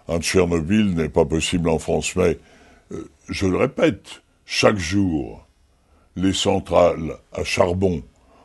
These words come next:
ou les centrales à pétrole, euh, polluent l'atmosphère,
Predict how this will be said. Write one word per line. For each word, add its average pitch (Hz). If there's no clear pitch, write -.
ou 90
les 92
centrales 85
à 71
pétrole, 135
euh, 82
polluent 147
l'atmosphère, 87